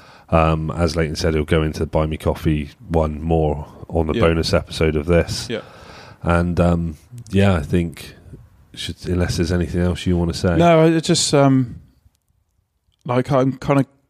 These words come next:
Speaker 2: glad you're taking a break 'cause, um, I know you've been struggling a little bit with all this. So out, out of all this, I think you've sent me a message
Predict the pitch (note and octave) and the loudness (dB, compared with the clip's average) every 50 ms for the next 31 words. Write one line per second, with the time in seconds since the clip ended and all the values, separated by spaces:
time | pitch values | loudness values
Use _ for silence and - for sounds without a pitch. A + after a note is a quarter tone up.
0 | _ _ _ _ - - C#3 C3 B2+ B2+ B2 A#2 - A#2+ - - - B2+ A#2 - | _ _ _ _ -4 0 0 2 2 2 2 0 -2 -4 -6 -2 -2 -2 -2 0
1 | C3 A#2+ A2+ - - B2+ B2+ C3 C3 - - - - - - _ _ _ _ _ | -2 -2 -2 -2 0 0 0 0 0 -4 -14 -20 -20 -20 -20 _ _ _ _ _
2 | _ - - A#2 A2+ G#2+ - - A#2+ A2+ A2+ A2+ A2+ A2+ G#2+ - - _ _ _ | _ -6 -2 -2 -2 -2 -2 -2 0 0 2 2 0 0 -2 -6 -14 _ _ _
3 | _ _ _ _ _ _ _ _ _ - C3 A#2 A#2 A2+ A2 A2 A2 G#2+ A#2 A2+ | _ _ _ _ _ _ _ _ _ -6 -2 0 0 2 2 2 0 0 0 -2
4 | A2 G2+ - - - - - - B2 A2 A2 G#2+ G#2+ G#2+ G#2+ G#2+ F2 F2 G#2+ G#2+ | -2 -2 -4 -6 -10 -6 -2 0 0 0 0 0 0 0 0 0 0 -2 -2 -4
5 | - G#2 G#2 G#2 G#2 G2+ G#2 G#2+ - - - A#2 G#2 C#3+ D3 B2 C#3 D3+ C#3 C3+ | -4 -4 -6 -6 -6 -6 -6 -8 -8 -6 -4 -2 0 2 2 2 2 2 2 2
6 | D3 D3+ D3+ C#3+ C#3 B2+ C3 A2+ G2 G#2 - - - - - - - - - _ | 2 2 2 2 4 4 2 2 2 0 -6 -10 -10 -10 -10 -10 -12 -16 -20 _
7 | _ - _ _ _ - - B2+ - D3+ C#3+ A#2 C3+ B2+ - - C3+ B2 A#2+ B2 | _ -20 _ _ _ -6 -4 -2 0 0 0 2 0 0 2 0 0 2 2 2
8 | A#2+ B2 B2 A#2 - - - A#2 A2+ G#2+ - - - - | 2 4 2 2 0 -2 -2 0 0 -2 -4 -8 -12 -12